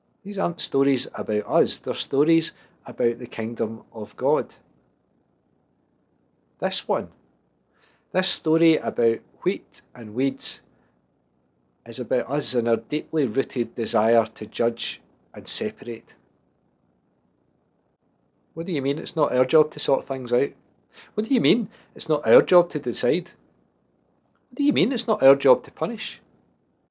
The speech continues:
No, says Jesus, that's God's job, and it will happen in God's good time. When we judge people, we put ourselves in God's position,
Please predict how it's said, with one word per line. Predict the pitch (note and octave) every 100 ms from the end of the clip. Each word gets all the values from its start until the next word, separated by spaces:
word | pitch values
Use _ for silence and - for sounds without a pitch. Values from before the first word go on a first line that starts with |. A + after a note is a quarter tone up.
| _ _ _ _ _ -
No, | D#3+ G3+
says | - G3 -
Jesus, | E3 D#3 C3 - - _ _ _ _ _ _ _ -
that's | D3+ E3+ -
God's | C3 C3 -
job, | - A#2+ F#2+ - _ _ _ _ _ _ _ _
and | A2+
it | G2
will | G2+ F#2+
happen | D3+ F3 - F#3
in | E3 F#2+ G2
God's | C3 D3 C#3+ -
good | C3+ C#3 -
time. | - G#2+ F#2+ _ _ _ _ _ _ _ _ _ _ _ _ _ _ _ _ _ _ -
When | D3+
we | D#3
judge | G#3+ A3
people, | A#3+ A3 E3+
we | C3+ C#3+
put | - D3+
ourselves | C#3+ C3 B2+ B2
in | B2+
God's | A#2+ B2 B2
position, | - A#2+ C#3+ - A#2+